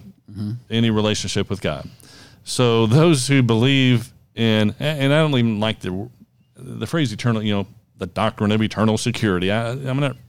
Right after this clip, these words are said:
Speaker 2: I think there's better ways to talk about it, but for,
Speaker 1: Yeah.
Speaker 2: for practical
Speaker 1: I don't like
Speaker 2: purposes,
Speaker 1: that
Speaker 2: I may,
Speaker 1: phrase,
Speaker 2: you
Speaker 1: but
Speaker 2: know, I may use that phrase just for expediency here. But,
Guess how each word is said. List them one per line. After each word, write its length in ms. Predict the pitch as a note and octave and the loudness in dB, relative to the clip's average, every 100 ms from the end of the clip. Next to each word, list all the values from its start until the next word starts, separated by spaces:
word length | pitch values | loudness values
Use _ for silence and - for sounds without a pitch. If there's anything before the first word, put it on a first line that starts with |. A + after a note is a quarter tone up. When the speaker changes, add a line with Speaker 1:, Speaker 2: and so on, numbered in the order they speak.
| _ _ _ - | _ _ _ -12
Speaker 2:
I 80 | A#2 | -6
think 160 | C3+ | -4
there's 80 | F#2+ | -4
better 180 | - F#2+ | -2 -2
ways 220 | F#2 F#2+ | 0 -4
to 80 | F2 | -6
talk 260 | - F#2 - | -8 -8 -6
about 220 | F2 F2+ | -6 -6
it, 100 | F#2+ | -4
but 120 | G2 | -2
for, 60 | B2+ | 0
Speaker 1:
Yeah. 180 | A2+ G#2+ | 0 -2
Speaker 2:
for 200 | - G#2+ | -4 -2
practical 340 | C#3 C3 B2 | 0 -2 0
Speaker 1:
I 80 | E3 | 2
don't 120 | F3 | 4
like 160 | D3+ C#3+ | 4 4
Speaker 2:
purposes, 240 | - G2+ | 2 2
Speaker 1:
that 60 | G2 | 2
Speaker 2:
I 60 | B2 | 2
may, 60 | B2 | 2
Speaker 1:
phrase, 240 | B2+ C3+ | 0 -2
Speaker 2:
you 80 | - | -2
Speaker 1:
but 60 | A#2 | 0
Speaker 2:
know, 140 | A2 | 2
I 20 | A2 | 4
may 140 | A2 | 2
use 280 | G2 G2+ F#2 | 2 2 2
that 140 | F#2+ | -2
phrase 300 | E2+ G2 F#2 | 0 0 0
just 180 | G2+ F#2+ | -2 -4
for 140 | - F2 | -4 -8
expediency 640 | - G2 F2+ E2+ F2+ F2 | -6 -4 -4 -6 -6 -6
here. 180 | F#2+ F2 | -4 -4
But, 160 | F2+ | -6